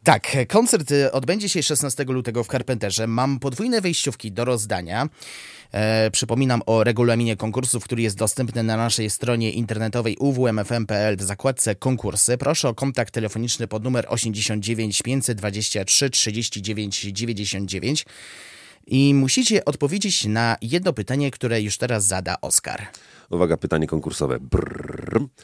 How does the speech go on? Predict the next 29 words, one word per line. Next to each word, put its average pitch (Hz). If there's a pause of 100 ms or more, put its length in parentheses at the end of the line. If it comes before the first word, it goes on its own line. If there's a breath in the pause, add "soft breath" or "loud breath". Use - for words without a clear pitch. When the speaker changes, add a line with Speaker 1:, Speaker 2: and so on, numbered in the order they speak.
(340 loud breath)
Speaker 2:
Skąd - (100)
mamy 82
tyle 73 (100)
energii? 78 (840 loud breath)
Speaker 1:
Czekamy 120
na 113
wasze 117
telefony 113
przez, -
e, 107
kilka 165
minut. 117
E, 113
chciałbym 180
jeszcze 151 (440 loud breath)
jedno 127
pytanie 151
odnośnie 135 (100)
was, 113
odnośnie 131
waszej 131
ekipy, 98
bo 113 (340 loud breath)
nie 202
od 156
dziś 139
wiadomo, 117
że 104
wy, 107